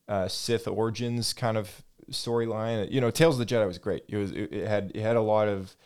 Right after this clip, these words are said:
uh, pre-Republic movies. It was, like, ancient history sort of deal. Uh, a lot of, lot of great stories with Tales of the Jedi, and, and, uh, this animated show just takes the title,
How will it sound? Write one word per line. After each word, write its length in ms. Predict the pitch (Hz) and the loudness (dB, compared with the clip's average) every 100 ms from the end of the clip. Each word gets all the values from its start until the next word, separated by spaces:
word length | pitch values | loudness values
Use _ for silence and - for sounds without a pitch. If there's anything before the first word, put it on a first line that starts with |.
| _ _ - | _ _ -8
uh, 220 | 104 92 | -4 -2
pre-Republic 1120 | 92 - 120 113 110 101 104 - 104 104 95 98 | -4 -8 -6 -4 -4 -6 -6 -4 -2 -2 -4 -4
movies. 400 | 101 98 92 95 | -4 -4 -4 -6
It 80 | 85 | -8
was, 160 | 90 | -6
like, 280 | 92 85 - _ _ _ _ 117 | -4 -6 -12 _ _ _ _ -6
ancient 360 | 110 - 101 | -6 -6 -8
history 420 | 101 107 - 110 | -4 -4 -4 -6
sort 240 | 101 110 101 | -4 -4 -4
of 80 | 92 | -2
deal. 340 | 98 98 - _ _ _ _ - | -2 -2 -4 _ _ _ _ -4
Uh, 280 | 101 92 92 | 0 0 0
a 20 | |
lot 260 | 90 104 101 | 2 2 2
of, 160 | 92 | -2
lot 160 | 98 110 | -2 -2
of 80 | 95 | -2
great 140 | 98 | -4
stories 300 | - 107 95 | -2 -4 -4
with 180 | 92 - | -8 -8
Tales 240 | 113 101 | -4 -4
of 60 | 90 | -4
the 140 | 92 | -4
Jedi, 380 | 98 95 95 92 | -2 0 0 -2
and, 200 | 90 82 - | -4 -10 -8
and, 340 | 95 92 90 85 | -6 -6 -6 -6
uh, 300 | 82 82 69 | -4 -6 -4
this 280 | 101 95 - | -4 -4 -2
animated 380 | 107 101 98 87 | -2 -2 -4 -4
show 260 | 110 101 | 0 0
just 240 | 92 104 - | -2 -6 -6
takes 260 | 110 101 - | -6 -8 -12
the 100 | - | -12
title, 520 | - 101 87 78 | -2 -2 -2 -8